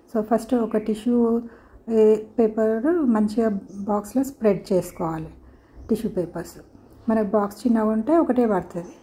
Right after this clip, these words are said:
పెద్దగా ఉంటే రెండు tissue papers పడతాయి. So, ఇందులో మనము, ఆ, ఆ selected flowers అన్నీ fresh flowers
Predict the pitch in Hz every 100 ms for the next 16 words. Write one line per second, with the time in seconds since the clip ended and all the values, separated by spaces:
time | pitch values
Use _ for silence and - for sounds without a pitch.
0 | - 214 202 196 196 302 339 - 214 185
1 | 180 175 - 185 185 180 180 - 170 -
2 | - - - - - 285 330 320 247 240
3 | 262 247 233 226 311 - - - - 254
4 | 254 254 - 247 240 233 233 233 254 240
5 | 254 233 220 233 - 220 233 233 226 220
6 | - 208 208 -